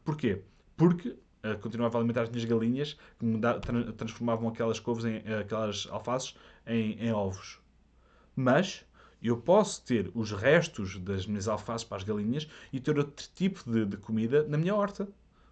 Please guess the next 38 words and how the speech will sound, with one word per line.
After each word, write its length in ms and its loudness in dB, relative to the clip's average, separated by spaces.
Ok? 200 -6
Se 260 -2
eu 80 6
não 160 6
desafiar 480 4
esta, 260 -2
esta 200 0
crença, 480 -4
se 140 -6
eu 40 0
não 100 2
f-, 180 -6
tentar 280 0
fazer 220 -2
uma 100 2
coisa 180 -2
diferente, 560 -6
ah, 320 2
isto 480 -4
nunca 300 4
vou 100 -2
saber 300 0
se, 260 -2
se 120 -8
realmente 320 0
vai 140 2
acontecer, 360 -4
se 220 2
há 80 6
algo 400 4
para 160 2
além 200 4
disto. 420 -4
Ok? 280 -6
Boa 180 6
noite, 160 6
Maria, 320 10
viva! 600 6